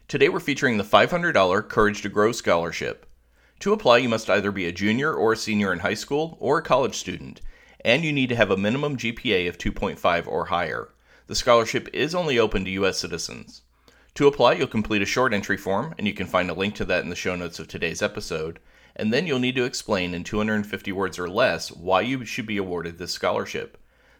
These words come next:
The entry deadline for this round of the scholarship is February twenty-ninth, twenty twenty-four.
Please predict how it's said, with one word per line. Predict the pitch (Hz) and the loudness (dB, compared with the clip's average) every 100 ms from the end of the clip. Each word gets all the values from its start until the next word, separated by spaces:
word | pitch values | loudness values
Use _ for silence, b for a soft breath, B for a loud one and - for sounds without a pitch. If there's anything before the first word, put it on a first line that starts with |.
| - | 0
The | 120 | 0
entry | 135 151 | 2 2
deadline | 120 110 113 | 4 4 2
for | 107 | -2
this | 92 101 104 | -2 -2 2
round | 98 92 | 0 0
of | 87 | -6
the | |
scholarship | 82 92 85 87 110 104 | -2 0 0 -2 -6 -6
is | 82 | -10
February | - 90 87 87 87 | -4 -4 -2 -6 -6
twenty-ninth, | - 90 87 92 - - | -6 -6 -2 -4 -6 -8
twenty | - 92 | -6 -6
twenty-four. | 90 101 101 123 143 87 | -4 -4 -2 0 0 -2